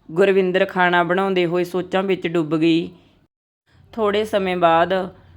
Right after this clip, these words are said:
ਉਸ ਨੂੰ ਚੀਖਦੀ ਹੋਈ ਆਵਾਜ਼ ਸੁਣਾਈ ਦਿੱਤੀ,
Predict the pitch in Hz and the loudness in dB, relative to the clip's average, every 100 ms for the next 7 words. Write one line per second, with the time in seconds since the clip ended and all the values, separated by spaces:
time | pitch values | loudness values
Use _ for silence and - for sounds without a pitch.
0 | - - 202 208 220 208 202 190 190 180 | -18 -6 -4 -2 -4 -4 -2 -2 0 -2
1 | 190 180 175 180 175 175 175 175 170 165 | 0 2 2 4 4 4 -2 -2 -2 0
2 | 165 - 190 156 | -4 -2 -4 -4